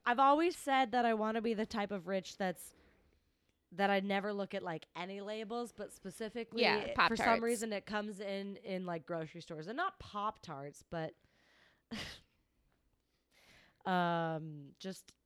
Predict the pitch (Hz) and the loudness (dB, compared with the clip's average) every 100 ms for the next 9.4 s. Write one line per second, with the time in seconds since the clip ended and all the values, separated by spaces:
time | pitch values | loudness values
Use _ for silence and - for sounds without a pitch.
0 | _ _ _ _ _ _ - 196 - - | _ _ _ _ _ _ -4 -4 -2 -6
1 | - 185 180 180 208 180 170 160 160 151 | 0 0 0 -4 -2 0 2 0 0 0
2 | 151 - 151 160 165 - 160 - 143 139 | -2 -4 -6 -4 -6 -6 -6 -4 -4 -4
3 | 139 143 143 - 147 - 190 214 233 - | -4 -6 -6 -8 -8 -2 2 4 2 0
4 | - - - 202 208 190 208 - 214 185 | -20 -16 -6 -2 2 2 2 -2 -2 2
5 | 196 185 208 214 208 175 180 180 202 208 | 4 4 2 0 -2 0 0 0 -2 -2
6 | 202 180 165 - 185 175 170 175 170 151 | 0 -2 -4 -4 -2 -2 -2 -4 -6 -8
7 | _ _ _ _ _ _ _ _ - 170 | _ _ _ _ _ _ _ _ -8 -6
8 | 156 147 139 135 _ _ _ _ _ - | -4 -6 -10 -18 _ _ _ _ _ -12
9 | - 175 170 147 | -6 -2 -2 -4